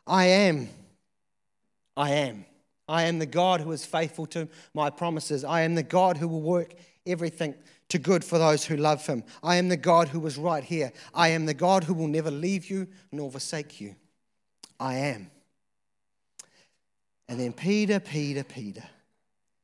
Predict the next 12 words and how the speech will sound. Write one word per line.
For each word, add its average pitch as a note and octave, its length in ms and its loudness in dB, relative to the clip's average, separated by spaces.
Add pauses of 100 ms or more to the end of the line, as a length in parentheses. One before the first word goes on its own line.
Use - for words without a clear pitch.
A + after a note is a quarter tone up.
(100)
Peter E3 280 4
responds D3+ 880 4 (380)
to D#3 100 0
Jesus D3 680 4 (600)
and C#3 160 2
says D#3+ 420 4
in, D#3+ 300 4
in D3+ 240 0
John D3+ 280 4
thirteen, D#3 400 2
verse D3 460 -2 (880)
eight, C#3+ 340 0